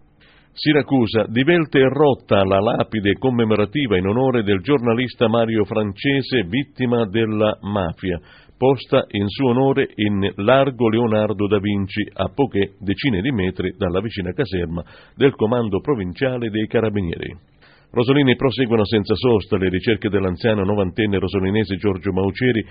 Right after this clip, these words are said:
di cui non si hanno notizie da venerdì scorso. L'uomo è stato visto l'ultima volta verso mezzogiorno di venerdì nei pressi della statale centoquindici, all'altezza del bivio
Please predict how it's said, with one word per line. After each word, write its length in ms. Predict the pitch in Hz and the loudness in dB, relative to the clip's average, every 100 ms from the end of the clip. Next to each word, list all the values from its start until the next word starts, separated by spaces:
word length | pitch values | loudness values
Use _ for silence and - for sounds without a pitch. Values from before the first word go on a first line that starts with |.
| - - | -14 -10
di 160 | 95 | -6
cui 180 | 101 143 | -2 0
non 160 | 117 135 | 0 0
si 140 | 127 | 2
hanno 160 | 123 113 | 2 2
notizie 420 | 117 120 113 117 | 0 -2 -2 0
da 80 | 107 | 0
venerdì 420 | 98 95 92 92 | 0 -2 -2 -4
scorso. 560 | 92 - 107 87 101 85 - - | -4 0 0 -2 -4 -6 -8 -18
L'uomo 320 | - 117 151 139 | -2 2 2 2
è 40 | |
stato 240 | - 120 | 0 -2
visto 300 | 120 120 - | -2 -2 -2
l'ultima 400 | 110 123 117 110 | -2 0 -2 -2
volta 380 | 107 110 113 113 | 0 0 0 0
verso 280 | 98 98 - | 0 0 0
mezzogiorno 680 | 104 110 98 95 104 98 95 | -2 0 -2 0 0 0 -4
di 80 | 87 | -2
venerdì 380 | 98 101 92 101 | -2 -2 -2 -2
nei 100 | 87 | 0
pressi 320 | 92 92 98 | -2 -2 -2
della 220 | 90 87 | -2 -2
statale 340 | 92 90 92 | -4 -4 -2
centoquindici, 720 | 85 101 87 90 117 107 90 | -2 -4 -4 -4 -2 -2 -2
all'altezza 500 | 92 87 85 104 - | -2 -2 -4 -4 -4
del 160 | 90 87 | -4 -4
bivio 300 | 85 101 87 | -4 -2 -4